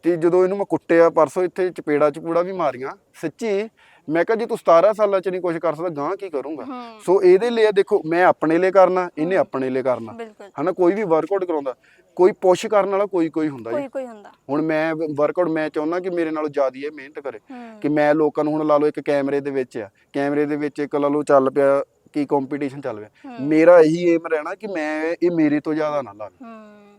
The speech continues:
Speaker 1: ਸੋ, ਤੇ ਇਹ ਜ-, ਤੁਸੀਂ ਗਰੋ ਆਟੋਮੈਟਿਕ ਤਾਂ ਹੋਣਾ ਜਦੋਂ ਨਾਲ ਦੇ ਨੂੰ ਕਰਾਉਂਗੇ ਤੇ
Speaker 2: ਜੀ।
Speaker 1: ਵਾਹਿਗੁਰੂ ਨੇ ਤੁਹਾਡੇ ਚ ਉਦਾਂ ਦਾ, ਜਾਣੀ ਕਿ ਇੱਕ ਵਾਈਬਸ ਲੈ ਆਉਣੀ ਕਿ ਤੁਸੀਂ ਆਟੋਮੈਟਿਕ ਹੀ ਤੁਹਾਡੇ ਚ ਉਹ
Speaker 2: ਹਾਂ।
Speaker 1: ਚੀਜ਼ਾਂ ਆਉਣ ਲੱਗ ਪੈਣੀਆਂ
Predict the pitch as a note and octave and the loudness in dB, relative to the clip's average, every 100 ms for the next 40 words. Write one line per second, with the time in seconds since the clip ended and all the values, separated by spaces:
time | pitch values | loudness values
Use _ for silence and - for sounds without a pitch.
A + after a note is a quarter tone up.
0 | _ - - E3+ D3+ F3 D#3+ D#3 F3+ D3 | _ -10 0 0 0 0 4 4 4 -2
1 | _ D3 - D#3+ G3 D#3+ D#3+ G3+ G3+ D#3+ | _ -12 -6 -4 -2 0 4 4 4 0
2 | D3+ F3 F3 F3+ - C3+ D#3+ D#3 C#3+ G#4 | 0 -2 -2 -4 -6 -4 -2 -2 -4 -6
3 | - _ - C#3+ E3+ D#3 C#3+ C#3+ D3 E3 | -10 _ -6 0 2 4 4 4 0 -4
4 | E3+ C#3+ C3 E3+ F3+ E3 - _ A3+ D#3 | -2 0 0 -2 -4 -4 -8 _ -6 2
5 | D3+ E3+ G#3 A3 G#3+ G#3 D#3 D3+ F#3+ F3 | 6 6 4 -2 2 4 4 0 0 0
6 | D#3+ F3+ F#3+ F3+ F#3 F#3 F3+ D#3 D#3+ F#3 | 4 2 2 -2 -4 -4 -4 -2 -2 0
7 | G#3 F3+ D3 D3+ F3 G#3 F#3+ F#3+ F#3+ E3+ | 0 2 2 -2 -6 -14 -12 -12 -4 -2
8 | D#3+ F#3 E3 D3+ D#3 G#3 A#3 G#3+ E3 D#3+ | 0 -2 -2 -2 -2 -6 -2 0 0 -2
9 | F3 G3+ F3 D#3+ D3 C#3 C3 - A#2+ A2+ | -4 -4 -4 -2 -2 -2 -2 -2 -6 -6